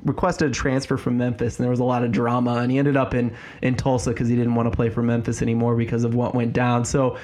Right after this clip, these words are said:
I think this is already a no, right, based on that situation. That's not the kind of player, uh, we wanna bring in necessarily unless it was a one-time thing. But that man, twenty-one goals, six assists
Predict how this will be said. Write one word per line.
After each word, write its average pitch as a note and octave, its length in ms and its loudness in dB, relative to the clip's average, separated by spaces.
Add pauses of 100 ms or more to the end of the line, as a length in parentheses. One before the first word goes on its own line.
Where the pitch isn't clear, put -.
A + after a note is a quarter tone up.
(320)
I - 60 4
think A#3 160 -2
this F3 160 2
is D#3 100 2
already D3 460 2
a B2+ 80 2
no, C3 520 2
right, D#3 300 2
based D3 280 0
on D3 160 0
that C3 200 0
situation. C#3+ 640 2
That's C#3 200 0
not C3+ 200 2
the C3+ 80 -2
kind B2 220 0
of B2 80 0
player, B2+ 460 0 (340)
uh, B2 340 2
we D3 120 2
wanna D3 200 2
bring C3 260 2
in C3+ 180 2
necessarily B2+ 640 0
unless B2+ 320 0
it - 80 -2
was B2 100 0
a A#2+ 60 2
one-time A#2+ 500 0
thing. A#2+ 240 0
But A#2+ 140 -2
that D3 200 0
man, B2 360 0 (580)
twenty-one F#3+ 580 2
goals, C3+ 380 2
six - 260 -2
assists B2 600 -4